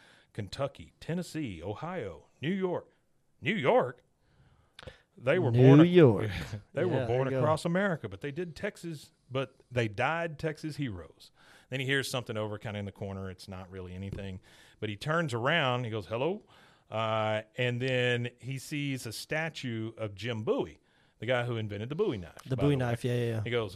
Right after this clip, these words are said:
Speaker 1: "Oh, Jim Bowie and his knife." Uh, and he goes up to it and he goes, "Easy now." Uh, and he's using the knife in the statue to cut the ropes, right?
Speaker 2: Yep.
Speaker 1: Which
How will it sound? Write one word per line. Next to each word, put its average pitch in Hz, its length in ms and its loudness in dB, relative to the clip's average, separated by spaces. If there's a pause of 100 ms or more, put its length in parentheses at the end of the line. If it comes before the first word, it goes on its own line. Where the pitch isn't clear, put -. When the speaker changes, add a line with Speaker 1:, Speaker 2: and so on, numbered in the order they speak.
Speaker 1:
"Oh, 143 380 -8
Jim 170 240 -4
Bowie 170 320 0
and 156 80 -2
his 117 100 -4
knife." 151 440 -6 (440)
Uh, 101 600 -2 (100)
and 113 120 -4
he 107 80 -6
goes 139 260 -2
up 143 160 -4
to 151 100 -4
it 147 40 -2
and 131 80 -4
he 110 40 -10
goes, 104 180 -4
"Easy 127 280 -6
now." 123 320 -6 (360)
Uh, 113 460 -2
and 117 140 -4
he's 120 220 -6
using 160 420 0
the 120 60 0
knife 135 380 0
in 123 120 -4
the 110 80 -4
statue 120 720 0
to - 80 -12
cut - 260 -4
the 117 80 -2
ropes, 113 560 -2 (180)
right? 104 140 0
Speaker 2:
Yep. 156 220 6 (240)
Speaker 1:
Which - 380 -6